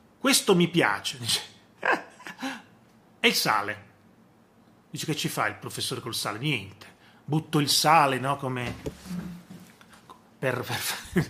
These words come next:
<laughs> per le scaramanzie, no, come Lino Banfi, no? "Occhio malocchio, prezzemolo". Ecco,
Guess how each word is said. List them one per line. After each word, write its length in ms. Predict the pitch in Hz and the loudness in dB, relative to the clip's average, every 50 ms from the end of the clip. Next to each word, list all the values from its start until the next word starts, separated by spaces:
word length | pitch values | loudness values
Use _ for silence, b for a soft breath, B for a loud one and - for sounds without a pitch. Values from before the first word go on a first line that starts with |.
| B B B | B B B
<laughs> 120 | B B - | B B 0
per 120 | 160 135 | 2 4
le 100 | 139 147 | 6 6
scaramanzie, 1000 | 143 - - 160 151 156 165 170 156 147 175 185 180 - - - 180 160 151 135 | 6 6 6 6 6 6 6 6 4 4 4 4 4 4 4 4 6 6 4 4
no, 160 | 120 127 131 | 4 2 0
come 200 | 127 131 131 123 | 0 0 0 0
Lino 220 | 120 131 135 131 120 | 0 2 0 0 4
Banfi, 720 | 113 127 127 131 127 127 113 - - 120 117 110 101 95 B B B B B B B | 6 6 8 8 6 4 -2 -6 -2 -2 -2 -2 -2 -6 B B B B B B B
no? 280 | - 120 120 135 117 B B B B B | -4 0 0 0 0 B B B B B
"Occhio 320 | B - 160 - - - 139 | B 2 2 2 2 2 4
malocchio, 460 | 135 135 143 170 170 - - 147 127 | 4 6 6 4 4 0 -4 -6 -4
prezzemolo". 580 | - 131 120 - - 156 139 135 135 131 123 B B B B B B - | -4 -4 -2 0 0 0 0 0 -2 -2 -4 B B B B B B 2
Ecco, 500 | 185 170 - - - 143 135 - - | 2 2 2 2 0 0 0 0 -6